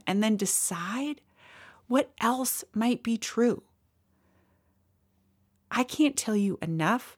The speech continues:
how helpful it is to have a coach for this kind of work, but you know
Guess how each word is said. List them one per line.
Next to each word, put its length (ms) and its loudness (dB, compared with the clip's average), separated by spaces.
how 160 0
helpful 540 -2
it 100 0
is 180 0
to 100 0
have 160 0
a 40 2
coach 300 0
for 140 -2
this 160 2
kind 240 2
of 100 0
work, 300 -2
but 220 2
you 80 6
know 380 6